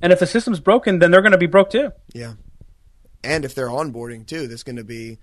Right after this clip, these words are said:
Speaker 2: the, that onboarding process there into a broken system is chaotic, and that's gonna hurt
Speaker 1: Right.
Speaker 2: the ebb and flow, the, the morale of the team through that process as well.
Speaker 1: Yep, absolutely.
Speaker 2: Awesome.
Speaker 1: Absolutely.
Speaker 2: Well, that's good on the, um,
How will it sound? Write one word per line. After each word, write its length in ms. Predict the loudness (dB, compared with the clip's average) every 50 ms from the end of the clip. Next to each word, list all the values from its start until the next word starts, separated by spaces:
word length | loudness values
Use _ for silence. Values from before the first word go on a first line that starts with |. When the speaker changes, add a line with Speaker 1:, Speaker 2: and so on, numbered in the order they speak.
| _ _ _ _ _ _ _ _ _ _ _ _ _ -16
Speaker 2:
the, 440 | -12 -12 -12 -10 -12 -12 -12 -14 -16 _ _ _ -16
that 200 | -14 -12 -12 -12
onboarding 580 | -12 -12 -12 -12 -12 -14 -14 -16 -16 -18 -20 _
process 600 | -18 -18 -16 -16 -14 -14 -14 -14 -14 -14 -16 -16
there 400 | -16 -16 -16 -16 -16 -18 -18 _ -10
into 320 | -8 -8 -8 -8 -10 -12 -14
a 40 | -14
broken 360 | -14 -16 -16 -16 -16 -18 -16
system 680 | -14 -12 -12 -12 -12 -14 -14 -16 -16 -18 -20 -20 _ _ -12
is 320 | -10 -10 -10 -8 -10 -14 -16
chaotic, 640 | _ -10 -10 -10 -10 -10 -14 -14 -16 -18 -20 _
and 100 | -18 -16
that's 160 | -16 -16 -14 -14
gonna 220 | -14 -12 -12 -14
hurt 260 | -12 -10 -10 -10 -10 -12
Speaker 1:
Right. 40 | -14
Speaker 2:
the 160 | -14 -12 -12
ebb 120 | -12 -12 -14
and 100 | -16 -16
flow, 260 | -14 -14 -12 -12 -12
the, 220 | -12 -12 -12 -14 -16 _ _ -20
the 80 | -18 -16
morale 440 | -14 -14 -12 -12 -12 -12 -12 -12
of 60 | -14 -18
the 100 | -18 -18
team 300 | -16 -16 -14 -16 -16 -18
through 180 | -16 -16 -16
that 160 | -16 -16 -16
process 420 | -16 -16 -16 -16 -18 -20 -20 -20 -20
as 100 | -20 -18
well. 220 | -18 -18 -20 -20 _ _ _ _ _ _ _ _ _ _ _
Speaker 1:
Yep, 200 | -12 -12 -12 _ _ _ _ _ _ -8
absolutely. 380 | -8 -8 -8 -10 -12 -12 -14 _ _ -20 -20 -20 -20
Speaker 2:
Awesome. 340 | -18 -18 -16 -16 -16 -12 -12
Speaker 1:
Absolutely. 320 | -12 -12 _ _ -20 -20 _ _ _ _
Speaker 2:
Well, 100 | -12 -8
that's 240 | -8 -8 -6 -8 -10
good 320 | -6 -4 -4 -4 -4 -8 -12 _ _ _ _ _ _ -12
on 140 | -8 -8 -6
the, 340 | -6 -6 -8 -8 -8 -10
um, 440 | -10 -10 -12 -12 -12 -12 -14 -16 -18